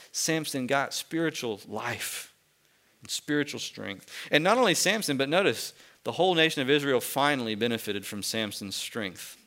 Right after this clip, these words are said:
Finally. Before, it was just like he was making them more obnoxious 'cause he was going around doing his own thing. But finally, he's doing something for God's glory.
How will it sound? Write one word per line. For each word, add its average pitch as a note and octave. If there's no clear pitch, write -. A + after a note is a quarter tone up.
Finally. A#2
Before, D#3+
it C3+
was C3+
just C3
like A2+
he C3
was B2
making A#2+
them A#2
more A2+
obnoxious A2
'cause G#2
he B2
was A#2+
going A#2
around A2+
doing A#2
his G#2+
own A2+
thing. A2+
But -
finally, C#3
he's A2+
doing C#3+
something C3
for B2
God's A2+
glory. D#3+